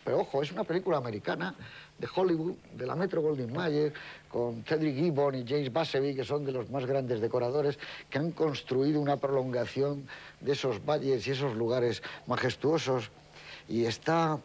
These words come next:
eh, Clark Gable, que es el cine también, y que recuerda La llamada de la selva. Hay momentos, eh, en esta película que, oye, no, no se sabe si es que se ha quedado en el montaje o no, pero parece como que él coge algo por el, por el aire, puede ser una mosca o un hilo,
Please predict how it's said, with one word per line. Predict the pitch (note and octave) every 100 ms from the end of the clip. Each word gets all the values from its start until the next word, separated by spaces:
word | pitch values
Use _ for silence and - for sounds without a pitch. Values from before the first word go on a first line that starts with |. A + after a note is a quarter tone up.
| - - - -
eh, | - A2 -
Clark | D#3+ C3
Gable, | D#3 D#3 C3+ B2+
que | C3
es | -
el | B2
cine | - - C#3 A#2+
también, | A2+ A2 C3 C#3 C3 - - - -
y | A2+
que | G#2+ - A#2+
recuerda | A#2 A2+ C3+ C#3+
La | C3+
llamada | A#2+ B2+ C3+
de | A#2+
la | G#2+
selva. | - D3 C#3 A2+ A#2+
Hay | C#3
momentos, | E3 D#3 E3 D#3+ D3 - - - -
eh, | - B2+ B2
en | A#2
esta | C#3+ D3+
película | B2+ C3 D#3 D#3+ D3 -
que, | -
oye, | G#2+ B2+ -
no, | - - - - - -
no | D3
se | D#3
sabe | D#3 F3 D#3
si | -
es | C#3+
que | D3
se | C#3+
ha | D3+
quedado | D3+ C#3+
en | C3
el |
montaje | B2 A#2+ D#3 C#3 B2+
o |
no, | E3 F3+ - - - -
pero | A2+
parece | B2 C#3+ F#3
como | E3+ D3+ B2
que |
él | E3
coge | E3+ D#3+ D3+
algo | D#3 C#3
por | - B2
el, | A#2+ A2 - - -
por | B2 A#2+
el | B2
aire, | F3+ E3+ A#2
puede | A#2+ C3+
ser | C#3+
una | C3 G#2
mosca | B2 E3+ - C3
o | A2+
un | A2+ A#2+ B2+
hilo, | F3+ D#3+ C3+